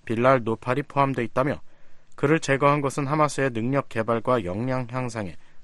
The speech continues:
중대한 영향을 미친다고 말했습니다. 한편 하마스는 이날 가자지구 남부에서 이스라엘을 겨냥해 대규모 로켓 공격을 가했으며,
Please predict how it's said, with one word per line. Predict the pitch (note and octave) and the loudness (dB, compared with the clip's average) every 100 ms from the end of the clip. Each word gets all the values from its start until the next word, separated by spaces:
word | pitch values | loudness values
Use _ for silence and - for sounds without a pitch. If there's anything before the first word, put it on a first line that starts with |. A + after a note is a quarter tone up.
| - | -8
중대한 | - A#2+ C3 C3+ B2 | -2 0 2 2 2
영향을 | A2+ A2 A2 | 0 0 -2
미친다고 | G#2 G#2 - G2 F#2 | -4 -4 -4 -4 -4
말했습니다. | G#2 F#2+ - E2+ E2 - - - - - - - - - - - - - - - - - - - - - - - | -4 -4 -6 -10 -12 -14 -14 -14 -14 -14 -14 -14 -14 -14 -16 -16 -14 -12 -12 -12 -12 -12 -12 -12 -12 -12 -12 -10
한편 | - E3+ F3 D#3+ | -2 2 4 6
하마스는 | E3+ E3+ - D#3+ | 6 4 4 2
이날 | D3+ D#3+ D#3+ | 4 4 4
가자지구 | B2 C3 D3 D3+ D3+ | 2 2 2 2 4
남부에서 | A2 B2 C#3 C#3 C#3 | 4 4 2 2 2
이스라엘을 | A#2 A2 - D3 C#3+ C3+ | 0 0 4 4 4 2
겨냥해 | B2+ A#2+ B2+ C#3+ F#2+ | 0 2 2 0 -2
대규모 | - A#2+ C3+ C#3 | -4 -2 0 2
로켓 | C3 A#2+ D3+ - | 2 0 -4 -2
공격을 | C#3 C3 B2 A#2+ | 0 2 2 2
가했으며, | A2 G#2+ - B2 A2 | 0 0 -2 -4 -4